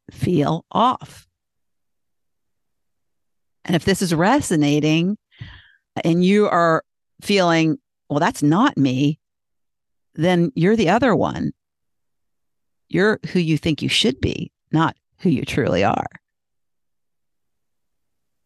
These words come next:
So become, as we describe, or as I talk about the current you in those two versions, the feelings associated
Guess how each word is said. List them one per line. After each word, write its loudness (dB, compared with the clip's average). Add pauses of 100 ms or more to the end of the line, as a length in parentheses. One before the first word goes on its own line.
(1600)
So 2 (520)
become, 2 (340)
as 2
we 2
describe, 0 (640)
or 0
as -2 (200)
I 0
talk -2
about -2
the -8
current -2 (160)
you 0 (260)
in 0
those 0
two -2
versions, 0 (2500)
the -4
feelings 0
associated -2